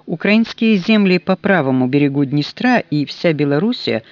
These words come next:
всё ещё находились под владычеством Речи Посполитой. В этой связи польский вопрос приобретал первостепенное значение. В восемнадцатом столетии объединённое польско-литовское государство,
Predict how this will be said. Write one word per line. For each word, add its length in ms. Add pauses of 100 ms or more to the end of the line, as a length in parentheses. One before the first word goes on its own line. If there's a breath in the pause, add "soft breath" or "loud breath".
(300 loud breath)
всё 240
ещё 300
находились 640
под 180
владычеством 880 (480 loud breath)
Речи 440
Посполитой. 760 (720 soft breath)
В 160
этой 240
связи 400
польский 420
вопрос 400
приобретал 640 (140)
первостепенное 880
значение. 640 (1400)
В 120
восемнадцатом 680
столетии 800
объединённое 880
польско-литовское 1080
государство, 800